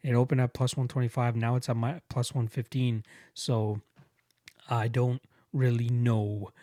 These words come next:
um, where that line's gonna go. So we'll see when the limits open up a little bit more, and then if it's still at plus money,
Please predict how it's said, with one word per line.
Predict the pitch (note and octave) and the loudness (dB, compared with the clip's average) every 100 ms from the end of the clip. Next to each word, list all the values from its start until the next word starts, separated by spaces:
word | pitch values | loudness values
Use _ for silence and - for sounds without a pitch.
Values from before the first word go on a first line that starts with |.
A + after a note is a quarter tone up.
| - - _ - | -20 -20 _ -4
um, | G#2+ G#2 G2+ G2+ G2+ - _ _ _ _ _ _ - | -2 -2 -4 -6 -8 -12 _ _ _ _ _ _ -6
where | C#3+ A#2+ A#2+ | 0 4 4
that | A#2 A#2 | 4 0
line's | A#2+ A2 A2+ | 0 -2 -2
gonna | A2 | -2
go. | G#2+ G#2+ | -2 0
So | - | 2
we'll | D3+ | 2
see | F#3+ G#3 | 2 0
when | G3 | 0
the | E3 | 2
limits | D3+ D3 D3 D3+ | 4 4 2 0
open | C#3 C3 | 0 0
up | B2+ | 2
a | C3 | 2
little | C3 B2 | 2 2
bit | B2+ | 2
more, | B2+ C3 | 2 4
and | B2+ A#2+ | 4 2
then | A#2+ | 0
if | B2 | -2
it's | B2+ - | -4 -2
still | C3+ B2 | 0 0
at | - | -2
plus | C3+ A#2 | -4 -2
money, | B2+ A#2 | -2 -2